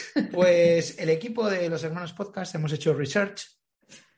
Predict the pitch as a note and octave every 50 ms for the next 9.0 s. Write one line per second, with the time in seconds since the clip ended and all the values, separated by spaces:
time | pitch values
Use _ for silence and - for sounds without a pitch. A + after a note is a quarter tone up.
0 | _ G3 G#3 A3 A3+ A3 A3 A3 - G3+ F3+ G3+ G#3 G#3 G#3+ A3+ A3 A3 - D#3+
1 | D#3+ D3 C#3+ - - - C#4 - - - D3 B2+ - - - D#3 C#3+ C#3+ C#3+ F3+
2 | G#3 F#3+ E3 C3+ B2 A#2 A#2 A2 G#2+ G#2+ G#2+ G#2+ G#2 G2+ G#2+ A#2+ A2 - - A2
3 | A2+ B2+ C#3+ C#3+ B2+ - A#2+ A2 A2+ A#2 A#2 B2 C3 C3+ C3 D#3 D#3 D3+ - D#3
4 | D3 D3+ E3+ F#3 F#3 F#3+ F#3+ - _ _ _ _ _ _ _ - F#3+ A3 A#3 G#3+
5 | E3 D#3 C#3+ - D3 C3+ C3 B2+ D#3 F#3+ G3 - D#3 D3 C#3 - D3 C#3 C3 -
6 | - F#3+ F#3+ G3 G#3 - - _ _ _ _ _ _ _ _ _ _ _ _ _
7 | _ - B3 C4 A#3 A3+ A3+ A#3+ A3+ A#3 A#3+ B3 B3 - G3+ F3 F3 F3 F3 F3
8 | E3+ E3 F#3+ G#3 A3 G#3+ G#3 G3 F#3+ F#3 E3+ E3+ F#3+ F#3 G#3+ G#3+ G#3 G#3 - _